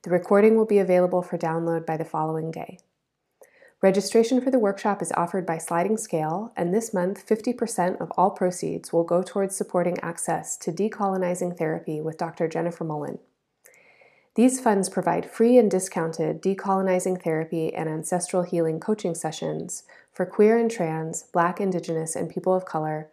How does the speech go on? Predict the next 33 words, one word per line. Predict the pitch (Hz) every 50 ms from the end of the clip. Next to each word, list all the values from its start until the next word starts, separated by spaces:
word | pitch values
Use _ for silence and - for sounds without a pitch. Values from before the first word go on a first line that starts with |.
| _ - - - _ _
with | - 175 175
Doctor | 180 175 185 185 - 220
Mullen | 196 180 175 170 170 170 170
and | - - 170 170
her | 175 175
colleague, | - - 160 160 160 160 160 156 156 - -
Anissa | 180 175 170 165 165 - 165
Holliday. | 156 - 151 151 151 - 151 - - 185 - _ _ _ _ _ _ _ _ - - _ _ - - - - _ _
More | - 190 196 208
information | 226 233 226 - 262 208 185 180 - 190 180 180
can | 180 175 170
be | 175 175
found | - - 170 165 165 165 160
at | - - 170
embodied | 170 165 160 160 170 180 180 202
astrology | 202 - - 185 170 170 170 170 170 170
dot | 160 160 151 -
com, | - - 170 151 147 151 180 214 240 247 -
where | - 180 175
you | 175 175
can | 175 - 180
also | - - - 202 - 226
find | 208 - 196 180 180 180 180
the | 175 -
most | 170 165 160 160 -
recent | 180 185 202 196 - 208 196 185
Embodied | - - 160 165 160 165 170 165 165
Astrology | 160 - - 165 156 156 156 - 165 160
guest | - 170 214 233 - -
episode | 165 - - 165 - - 156 156 151 160 170
with | 180 233 277 277 -
Doctor | - 151 151 - - 160
Mullen | 160 151 151 151 151 151 151 -